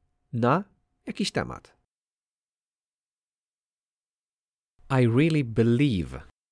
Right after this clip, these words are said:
Naprawdę wierzę, że. I really think.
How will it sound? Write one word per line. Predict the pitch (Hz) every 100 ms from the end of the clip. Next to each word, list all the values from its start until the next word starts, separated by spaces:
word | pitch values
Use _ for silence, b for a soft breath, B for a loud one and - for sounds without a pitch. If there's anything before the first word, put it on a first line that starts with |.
| _ _ _ _ _ _ _ _ _ _ _ _ _ _ _ _ _ _ _ _ _ _ _ _ _ _ _ _
Naprawdę | 107 107 - 151 180 143 139 131 110
wierzę, | 107 123 107 92 95 123 180 _ _
że. | 117 90 65 - _ _ _ _ _ _ _ _ _ _ _ _ _ _ _ _ _ _ _ _ _ _ _ _ _ _ _ _ _ _ _ _
I | 139 135 127
really | 180 156 135 - _ - -
think. | 113 156